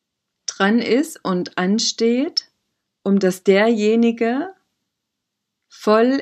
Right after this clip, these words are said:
in seine Kraft und in seine Essenz kommt. Und für mich war von Anfang an stimmig, als ich von dieser Heilmethode erfuhr, dass ich nicht der Entscheider bin, was derjenige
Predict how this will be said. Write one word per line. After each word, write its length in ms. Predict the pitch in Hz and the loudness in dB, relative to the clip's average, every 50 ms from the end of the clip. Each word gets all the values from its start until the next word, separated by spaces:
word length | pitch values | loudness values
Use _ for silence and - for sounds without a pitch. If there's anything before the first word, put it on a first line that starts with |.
| - | -4
in 180 | - - 208 208 | -4 0 0 0
seine 400 | 202 - 202 190 190 190 180 180 | 0 0 0 0 2 0 0 -2
Kraft 640 | - - - 190 202 262 302 - - - - - | -6 -6 -2 -2 0 0 -2 -6 -10 -18 -20 -12
und 360 | - - 214 214 220 226 214 - | -6 -4 -4 -2 -2 -4 -8 -6
in 200 | - 208 208 202 | -2 -2 0 0
seine 360 | - 202 190 190 196 190 - | 0 -2 0 0 0 -2 -2
Essenz 500 | - 180 - 180 170 165 170 175 - _ | -6 -6 -4 -4 -4 -4 -4 -6 -10 _
kommt. 500 | - - 156 143 143 143 151 185 - - _ _ _ _ _ _ _ _ _ _ _ _ _ _ _ _ _ _ _ _ _ _ _ _ _ _ _ _ _ _ _ _ _ | -12 -10 -8 -6 -6 -8 -8 -10 -12 -14 _ _ _ _ _ _ _ _ _ _ _ _ _ _ _ _ _ _ _ _ _ _ _ _ _ _ _ _ _ _ _ _ _
Und 160 | - 180 175 | -6 -6 -6
für 200 | - - 196 185 | -2 -2 0 2
mich 420 | 190 196 214 254 311 - - - 226 | 2 2 2 2 2 2 2 2 2
war 240 | 214 220 220 233 | 0 0 0 0
von 180 | 233 - 196 - | -2 -4 -6 -6
Anfang 440 | - 117 170 214 226 - 220 208 - | -4 -4 -4 -4 -2 -2 -4 -4 -2
an 240 | - - 165 165 165 | -4 -4 -4 -4 -4
stimmig, 720 | - - - - 226 254 262 269 277 302 330 - - - | -4 -6 -2 -2 0 2 2 2 2 0 -2 -4 -8 -6
als 320 | - - 175 185 196 - - | -4 -2 -2 -2 -2 -4 -6
ich 200 | - 202 202 - | -6 -4 -4 -4
von 160 | - 196 185 | -4 -4 -4
dieser 280 | 175 190 190 185 185 175 | -2 -2 -2 -2 -2 -2
Heilmethode 800 | 190 190 196 214 233 233 220 208 - - 214 214 214 208 202 - | 0 0 2 2 4 2 2 0 -2 -4 -2 -2 -2 -2 -2 -4
erfuhr, 720 | - 160 151 - - - - 226 233 247 254 285 339 392 - _ _ _ _ _ _ _ _ _ _ _ _ _ _ _ _ _ _ _ _ _ _ - | -4 -6 -6 -10 -12 -6 -4 -2 -2 0 -2 -4 -4 -8 -14 _ _ _ _ _ _ _ _ _ _ _ _ _ _ _ _ _ _ _ _ _ _ -4
dass 260 | 202 196 196 196 - | -2 -2 -2 -4 -4
ich 460 | - - 240 277 294 294 - - - | -4 0 0 0 0 0 -4 -4 -2
nicht 500 | 226 226 226 247 277 - - - - - | -2 0 0 0 0 -2 -4 -10 -14 -4
der 160 | - 208 196 - | -2 -2 0 0
Entscheider 580 | - 202 196 - - 208 196 196 208 208 233 196 | 0 0 -2 0 0 0 0 0 0 0 -2 -2
bin, 420 | - 170 151 156 156 156 156 156 | 0 -4 -4 -2 -4 -6 -6 -6
was 220 | 160 160 170 - | -6 -8 -8 -4
derjenige 880 | - 185 170 175 165 190 208 214 220 214 208 202 208 202 208 220 240 254 | -2 0 0 2 2 0 0 0 0 -2 -2 -2 -2 -2 -2 -4 -6 -10